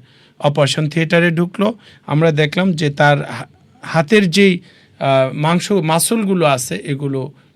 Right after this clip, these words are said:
পচে যাচ্ছে, নেক্রোসিস হয়ে যাচ্ছে মেডিকেলের ভাষায় যেটা হয়। আমরা তার জীবন বাঁচানোটা তখন খুব,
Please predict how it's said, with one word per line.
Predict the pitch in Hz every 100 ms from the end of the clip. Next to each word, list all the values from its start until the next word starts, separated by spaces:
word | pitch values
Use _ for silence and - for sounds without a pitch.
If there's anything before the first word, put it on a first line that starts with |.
| -
পচে | 175 180
যাচ্ছে, | 147 117 - 123 - _ _
নেক্রোসিস | 160 175 - 190 180 208 190
হয়ে | 151 131
যাচ্ছে | 123 113 -
মেডিকেলের | 131 127 127 127
ভাষায় | 120 117 - 131
যেটা | 123 127 -
হয়। | 135 143 - - - -
আমরা | 160 175
তার | 165 170 147
জীবন | 160 170 165
বাঁচানোটা | 151 147 151 143 147
তখন | 143 139 139 147
খুব, | - 139